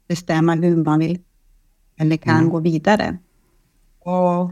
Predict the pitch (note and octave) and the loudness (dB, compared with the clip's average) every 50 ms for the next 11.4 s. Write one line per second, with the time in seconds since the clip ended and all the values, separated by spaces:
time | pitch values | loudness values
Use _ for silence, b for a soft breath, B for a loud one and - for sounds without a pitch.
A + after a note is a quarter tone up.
0 | - - G#3+ G#3+ G#3 G#3 F#3+ - A3 G#3 G3 G3 - - B3 B3 B3+ A#3+ A3+ G#3+ | -4 -2 -2 0 0 0 0 2 2 0 0 0 -2 0 2 4 6 6 6 6
1 | G3+ F#3+ F#3+ F#3 F3+ F3+ F3 F3 F3 - - - F#3+ F3+ F3 F3 E3+ - _ _ | 6 4 4 4 4 2 2 0 -4 -6 -4 -2 -2 0 0 0 -2 -4 _ _
2 | - F#3 F3+ F#3 F3 F3+ F#3 F#3 F3+ F#3 F3 F3 F3 F3 E3+ E3+ F3 F3 F3 F3 | -6 -2 0 2 2 2 2 2 2 2 2 0 0 -2 -2 -2 -2 -2 -2 -2
3 | F3 - - F#3+ E3+ - - _ - F3 E3 F3 - - _ - E3+ E3+ E3+ E3+ | -6 -8 -6 -4 -4 -4 -6 _ -6 -6 -6 -6 -8 -10 _ -2 -2 0 0 -2
4 | E3+ - D4 A#3 E3+ D#3 D#3+ F3+ - _ _ _ _ _ _ _ - G3+ B3+ B3+ | 0 0 2 2 2 0 -2 -6 -8 _ _ _ _ _ _ _ 2 4 6 6
5 | A3+ F#3 F3+ E3+ E3 D#3+ E3 E3+ F3 - F#3 F3 F3+ - F3 - - _ - E3+ | 6 4 4 2 0 0 0 -2 -2 -4 -4 -4 -2 -4 -6 -6 -8 _ -6 -4
6 | D#3+ D#3+ - - - - F#3 F3+ F#3 F3+ F3+ - F#3 E3+ E3+ F3+ F#3 F3+ F3+ - | -4 -4 -4 -8 -8 -2 0 2 2 2 0 0 0 2 4 4 2 2 0 -4
7 | _ _ _ _ _ _ _ - F#3 F#3 F3+ E3+ E3+ E3 E3+ E3+ E3+ - - _ | _ _ _ _ _ _ _ 0 2 2 2 2 2 0 0 0 -2 -4 -6 _
8 | - E3+ F3 F3 F3 F3+ F3+ F3+ F#3+ E3+ D#3+ D#3 E3 E3 E3 D#3+ E3 E3 D#3+ E3 | -2 -2 0 0 0 0 0 0 0 0 0 -2 -2 -2 -2 -2 -2 -2 -2 -4
9 | E3 - - F#3+ F#3 F3+ F3+ - A3 B3+ B3 A3 - - - D#3 D3+ D#3+ E3 D#3+ | -4 -4 -2 -2 -2 -2 -2 -2 0 0 0 -2 -6 -8 -6 -4 -4 -2 -4 -4
10 | - F3 D#3+ F3 F#3 F3+ F#3 F3 F3+ F3 F3+ E3+ D3+ E3+ F3+ F3 E3 D#3+ F3 E3+ | -6 -4 -2 0 0 0 0 0 -2 -2 -2 -2 0 0 0 0 0 0 -2 -2
11 | E3+ E3+ E3 E3 D#3+ E3+ F3 | -2 -2 -2 -2 -2 -4 -6